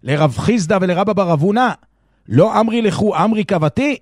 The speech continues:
וכי לא אמרתי לכם שתסברו כמוני?" כלומר, לפסול את הסוכה. הנה נוכחתם שגם רב נחמן סבור כמוני.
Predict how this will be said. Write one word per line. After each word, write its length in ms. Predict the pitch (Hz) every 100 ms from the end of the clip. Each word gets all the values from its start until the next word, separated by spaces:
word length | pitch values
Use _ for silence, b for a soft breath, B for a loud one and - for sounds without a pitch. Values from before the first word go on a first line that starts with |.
| -
וכי 200 | - -
לא 140 | 226 202
אמרתי 340 | 214 214 220
לכם 200 | 185 190
שתסברו 640 | - 147 160 131 156 202 -
כמוני?" 440 | 175 208 220 190 -
כלומר, 560 | 165 165 220 220 151 107 _ _ _ _ _ _ _
לפסול 720 | 139 151 - - - 269 277 269 - _ _ 233
את 120 | 226
הסוכה. 520 | 226 - 226 269 285 - _ _ _ _ _ _ -
הנה 220 | 233 247
נוכחתם 580 | 226 - 190 - 202 196
שגם 320 | 202 190 208
רב 140 | 220
נחמן 360 | 226 277 269 269
סבור 400 | - 226 214 175
כמוני. 400 | 202 190 175